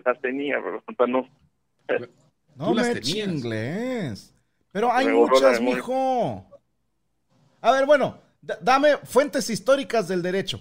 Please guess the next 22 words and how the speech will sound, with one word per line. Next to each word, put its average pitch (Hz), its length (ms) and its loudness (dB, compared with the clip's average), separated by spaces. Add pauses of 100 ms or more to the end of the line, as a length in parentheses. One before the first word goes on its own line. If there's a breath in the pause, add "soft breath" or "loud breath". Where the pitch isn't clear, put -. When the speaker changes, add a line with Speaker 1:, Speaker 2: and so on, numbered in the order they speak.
(140)
Speaker 2:
Vamos, 196 240 -4
más 190 120 -2
fácil. 139 320 -6 (1700)
Speaker 1:
Eh, 131 400 6 (1400)
las 131 120 2
fuentes 190 240 6
históricas 180 360 6
son 175 120 -4
las 185 160 6
que, 131 400 6 (120)
o 120 80 -10
sea, 117 220 2
puedes 156 320 8
regresar 131 420 4
a 127 220 6
checarlas, 131 400 2
¿no? 135 160 -2
Constitución, 123 560 -4
por 123 140 0
ejemplo, 127 440 2
de 98 240 -8
Speaker 2:
No. 156 260 -6